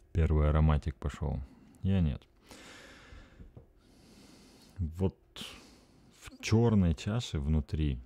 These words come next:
не очень хорошо укладку видно. На будущее я буду использовать похожую версию этой чаши, но без черноты внутри.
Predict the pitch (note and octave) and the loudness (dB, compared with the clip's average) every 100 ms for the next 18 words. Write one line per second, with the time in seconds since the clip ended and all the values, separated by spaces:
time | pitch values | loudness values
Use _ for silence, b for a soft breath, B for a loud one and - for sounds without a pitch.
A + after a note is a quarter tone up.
0 | - D#2+ E2 F#2 - D#2 E2+ D2+ - D#2+ | 0 4 4 2 0 -4 -2 -4 -2 -2
1 | C#2 D#2 - D2+ C#2 C#2 C2 G#1 - - | 0 -2 -2 -4 -2 -2 -2 -4 -6 0
2 | D#2 D#2 G#2 G2+ E2 - C#2+ C2 - - | 2 4 4 2 0 -2 -4 -6 -10 -18
3 | _ _ _ - D2+ D2+ D#2 D#2 C#2+ - | _ _ _ -6 -2 0 0 0 -2 0
4 | E2 D#2 - - _ _ _ - _ _ | 0 0 -2 -12 _ _ _ -20 _ _
5 | F#2+ - G2 E2 D2 D2 D2+ C#2 - C#2+ | -2 0 2 4 4 2 2 -2 -4 -4
6 | D2 - A#2 - D2+ D2+ F#2+ F2 D2 D#2 | -4 -4 -4 -2 0 2 2 0 0 -4
7 | - F2 D#2+ D#2 D#2 C#2+ C#2+ C2 C2+ | -4 -4 0 0 0 -2 -2 -2 -6